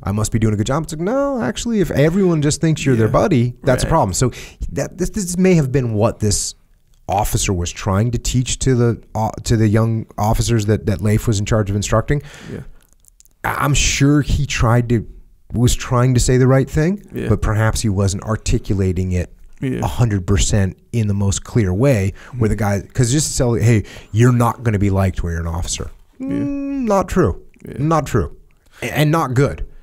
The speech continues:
Speaker 1: If I have, if I look at a seal platoon and the seal platoon doesn't like their officer, that's not a positive sign.
Speaker 2: Yeah,
Speaker 1: That
Speaker 2: yeah,
Speaker 1: does not
Speaker 2: makes
Speaker 1: mean
Speaker 2: sense.
Speaker 1: that guy's a good leader.
Speaker 2: Yeah.
Speaker 1: Now, it's also not a good sign if, oh, the seal platoon, everyone loves him. That doesn't mean it's a good,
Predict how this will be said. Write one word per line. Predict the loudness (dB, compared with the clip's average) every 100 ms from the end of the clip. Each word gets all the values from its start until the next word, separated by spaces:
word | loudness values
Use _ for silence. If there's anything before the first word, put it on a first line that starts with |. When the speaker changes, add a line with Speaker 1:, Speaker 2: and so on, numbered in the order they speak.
| _
Speaker 1:
If | -2 0
I | 2 0 -2 -4
have, | -2 0
if | -2 0
I | 2
look | 2 0
at | -2
a |
seal | 0 0
platoon | 0 0 0 0 -2
and | -2 0
the | -2
seal | 0 0
platoon | 0 0 0
doesn't | 2 0 0
like | -2 -2
their | -2
officer, | -2 -2 -2 -4 -4 -12 -6
that's | -2
not | 0 2
a |
positive | 0 0 -2 -2
sign. | -2 0 0
Speaker 2:
Yeah, | 0
Speaker 1:
That | 0 0 2
Speaker 2:
yeah, | 2
Speaker 1:
does | 2
not | 4 2
Speaker 2:
makes | 2
Speaker 1:
mean | 2
Speaker 2:
sense. | 0
Speaker 1:
that | 0
guy's | 0 2
a |
good | 0 0
leader. | 0 -2 -8
Speaker 2:
Yeah. | -6 -6 -8 -2
Speaker 1:
Now, | -2 -2 -6 -16 _ _ _ _
it's | -16 -2 -2 2
also | 2 2 2
not | 2 2
a |
good | 2
sign | 0 2 2
if, | 0 -2 -14 _ _
oh, | 2
the | 4
seal | 2 0
platoon, | 2 2
everyone | 4 2 2
loves | 2 2
him. | 0 -2 -10 -2
That | 0
doesn't | 2 2
mean | 2 2
it's | 0
a |
good, | -2 -2